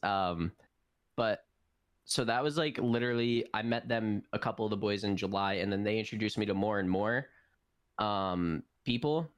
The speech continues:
And then there was, like, this Discord where it was just, there was probably, like,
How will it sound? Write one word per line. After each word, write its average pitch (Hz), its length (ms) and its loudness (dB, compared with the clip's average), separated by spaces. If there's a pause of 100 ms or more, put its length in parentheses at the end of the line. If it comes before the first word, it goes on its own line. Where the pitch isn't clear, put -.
(280)
And 107 140 0
then 113 140 2
there 120 140 2
was, 110 120 -2
like, 110 240 -2
this 98 200 -2
Discord 98 480 -2
where 95 100 0
it 87 80 -2
was 92 100 0
just, - 520 -6
there 101 100 0
was 104 100 -2
probably, 92 300 -2
like, 87 340 -2